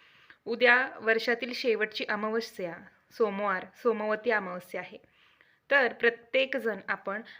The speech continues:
अमावस्येला काही ना काही सेवा, उपाय हे करत असतो. जसं की कर्पूर होम असेल,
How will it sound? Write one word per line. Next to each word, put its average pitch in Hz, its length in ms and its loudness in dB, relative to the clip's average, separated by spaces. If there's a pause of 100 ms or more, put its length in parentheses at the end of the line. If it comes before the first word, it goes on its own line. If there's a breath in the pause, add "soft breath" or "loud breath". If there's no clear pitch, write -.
अमावस्येला 220 640 0
काही 208 260 -10
ना 220 100 -2
काही 220 240 -4
सेवा, 214 580 0
उपाय 185 400 -2
हे 185 160 -10
करत 202 340 -2
असतो. - 440 -14 (720)
जसं 226 280 2
की 247 80 0
कर्पूर 226 380 2
होम 214 260 -2
असेल, 180 380 -14